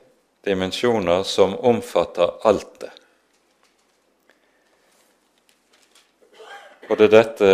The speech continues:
altså apostelen nå taler om i, eh, andre Korinterbrev fem. Det var Gud som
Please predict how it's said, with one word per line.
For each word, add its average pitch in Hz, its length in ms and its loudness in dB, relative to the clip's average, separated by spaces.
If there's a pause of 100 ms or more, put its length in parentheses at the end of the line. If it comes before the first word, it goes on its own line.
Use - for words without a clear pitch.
(100)
altså 101 460 0 (340)
apostelen 90 760 -2
nå 87 140 2 (380)
taler 95 460 2
om 107 80 -6 (680)
i, 87 320 -4
eh, 82 300 -2 (1700)
andre 92 280 -2
Korinterbrev 80 840 -2 (160)
fem. 110 420 -4 (720)
Det 95 120 -10
var 95 160 2 (160)
Gud 127 400 -6 (1000)
som 98 360 -4